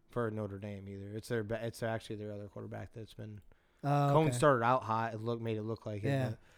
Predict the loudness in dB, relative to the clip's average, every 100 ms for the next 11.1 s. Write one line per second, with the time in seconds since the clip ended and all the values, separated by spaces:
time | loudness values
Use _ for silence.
0 | -12 0 6 8 10 10 6 0 -20 -2
1 | 4 8 8 6 2 0 -2 -2 -2 -4
2 | -8 -16 -20 -20 -20 _ -20 _ _ _
3 | -6 -2 0 2 2 2 2 2 0 -2
4 | 0 0 0 -2 -4 -2 -4 -8 -14 -16
5 | -6 -4 -2 -2 0 0 2 -2 -2 -2
6 | -2 -4 -6 -12 _ _ -6 -6 -4 -6
7 | -8 -10 -14 -14 -12 -10 -10 -12 -16 -18
8 | _ _ _ _ _ -12 -8 -8 -8 -14
9 | _ _ _ _ _ _ _ -20 _ -14
10 | -10 -8 -10 -12 -14 -10 -8 -10 -12 -16